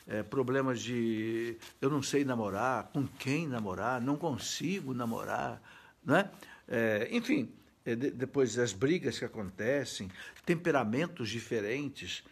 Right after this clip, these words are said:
né? Depois ainda a questão aí de a interferência dos pais, né? Namoro de mãe ou de um pai que já é solteiro, pai solteiro, mãe solteira, né? É, namoro com alguém que já foi casado, né?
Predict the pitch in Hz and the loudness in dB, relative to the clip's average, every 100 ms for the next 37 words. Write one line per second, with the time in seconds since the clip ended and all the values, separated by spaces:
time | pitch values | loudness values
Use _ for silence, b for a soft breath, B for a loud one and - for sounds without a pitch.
0 | B B - 120 127 104 98 135 135 110 | B B -4 0 0 0 0 2 4 2
1 | 117 139 120 95 B B _ 107 117 - | 0 0 0 -4 B B _ -8 -6 -4
2 | 127 110 113 123 107 113 101 B - 123 | -2 -2 0 -2 -4 -4 -6 B -8 -4
3 | 120 135 127 104 113 127 - 98 92 - | -2 -2 -2 -2 -2 -4 -4 -6 -10 -6
4 | - 117 65 92 - - - b b - | -2 -2 -2 -8 -12 -14 -18 b b -4
5 | 120 156 B B - 123 131 143 147 127 | -2 -2 B B 0 2 6 6 6 4
6 | 110 104 101 104 139 123 - - 107 110 | 0 -2 0 2 0 0 -4 -6 -6 -6
7 | 107 - - 120 101 - 95 120 117 - | -8 -8 -2 -2 -2 -8 -4 -2 -2 -6
8 | B B _ - 123 110 - 131 110 98 | B B _ -6 -4 -4 -2 -2 -2 -6
9 | 104 92 110 - 117 101 107 - 101 98 | -8 -6 -10 -6 -6 -4 -8 -8 -10 -6
10 | 120 127 104 92 B - - 123 160 B | -4 -4 -6 -12 B -20 -4 -2 -2 B
11 | B B _ - 117 123 135 143 139 - | B B _ -4 -2 4 6 8 6 4
12 | 123 101 131 127 107 98 131 127 95 92 | 0 2 -2 -2 -4 -4 -2 -4 -2 -4
13 | 87 107 131 113 92 92 B B B 113 | -2 0 0 -2 -8 -14 B B B -6
14 | 131 | -6